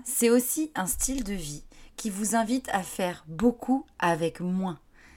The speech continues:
Autrement dit, c'est une ode au minimalisme, c'est-à-dire que, qu'il va encourager le zéro déchet et la réutilisation, voire l'optimisation de vos déchets. En fait, c'est vraiment,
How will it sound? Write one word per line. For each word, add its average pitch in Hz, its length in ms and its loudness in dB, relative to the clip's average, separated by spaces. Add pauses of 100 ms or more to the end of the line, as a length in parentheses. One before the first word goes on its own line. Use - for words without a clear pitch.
(580)
Autrement 233 480 6
dit, 185 320 -6 (880)
c'est - 340 -2
une 208 220 4
ode 233 320 4
au 196 100 0
minimalisme, 202 880 8 (100)
c'est-à-dire 170 720 -4 (440)
que, 208 220 -6 (100)
qu'il 226 180 -6
va 220 120 6
encourager 226 580 4
le 185 100 -4
zéro 208 320 0
déchet 214 500 0
et 185 60 0
la 175 120 4
réutilisation, 208 960 -2 (100)
voire 190 560 4
l'optimisation 220 1160 -2 (640)
de 180 220 -4
vos 190 440 -2
déchets. 185 540 -2 (360)
En 196 140 4
fait, 254 220 2
c'est 240 380 0
vraiment, 214 640 4